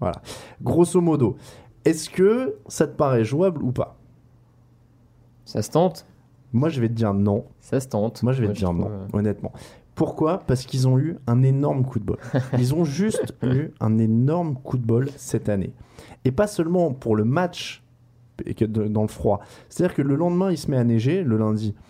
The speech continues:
Speaker 1: Et il, il y a eu mille quatre cents vols annu-, euh, annulés
Speaker 2: Mhm.
Speaker 1: sur l'est des États-Unis. Donc, il y a des gens qui ont eu des galères pour rentrer.
Speaker 2: C'est vrai.
Speaker 1: Et ils passent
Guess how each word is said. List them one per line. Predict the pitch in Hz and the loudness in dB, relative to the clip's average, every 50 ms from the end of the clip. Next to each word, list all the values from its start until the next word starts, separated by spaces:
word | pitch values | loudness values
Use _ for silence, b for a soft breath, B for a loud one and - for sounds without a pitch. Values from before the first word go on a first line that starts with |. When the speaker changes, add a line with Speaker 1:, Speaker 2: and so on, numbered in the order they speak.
| b b b b b b - - - - | b b b b b b -20 -18 -6 0
Speaker 1:
Et | 123 123 127 123 117 - - - | 2 2 2 2 0 -2 -10 -8
il, | - 131 123 123 127 | -2 0 0 0 0
il | 131 131 127 | 2 4 4
y | |
a | 127 | 4
eu | 127 147 151 143 | 4 4 2 0
mille | 143 165 170 165 | 0 -2 -2 -2
quatre | 170 165 - - | -2 -4 -4 -2
cents | - 156 | -4 -2
vols | 147 143 156 147 127 | 0 0 2 2 2
annu-, | 117 113 117 110 | 2 2 2 2
euh, | 78 110 113 110 107 107 - | 2 2 2 2 2 2 2
annulés | 117 120 123 120 135 | 2 4 4 4 2
Speaker 2:
Mhm. | 131 | 2
Speaker 1:
sur | 131 - 123 | 0 -2 0
l'est | 117 117 117 113 | 0 0 0 0
des | 117 117 113 | 0 0 0
États-Unis. | 113 117 127 120 120 143 143 131 131 - - | 0 0 0 0 0 0 -4 -4 -4 -4 -2
Donc, | 110 113 113 | -2 0 0
il | - | 0
y | |
a | 127 | 0
des | 127 127 | 0 0
gens | 151 170 | 0 -2
qui | 170 165 | -2 -2
ont | 143 135 | -2 -2
eu | 131 | 0
des | 127 127 | 0 0
galères | 135 139 156 160 156 | 0 0 -2 -2 -4
pour | - - 113 113 | -4 -4 -2 0
rentrer. | 120 120 117 - 135 131 - - _ _ _ _ _ _ _ - _ - _ _ | 0 -2 -2 -2 -4 -4 -6 -12 _ _ _ _ _ _ _ -20 _ -20 _ _
Speaker 2:
C'est | - - - 117 | -18 -8 -6 -4
vrai. | 104 98 - - - - | -4 -4 -6 -8 -4 0
Speaker 1:
Et | 131 127 127 - B B B B B B B B B - - - | 0 2 2 0 B B B B B B B B B -18 -8 -6
ils | 156 135 | -6 -2
passent | 131 175 175 185 170 - - - | 0 2 0 0 0 -6 -14 -18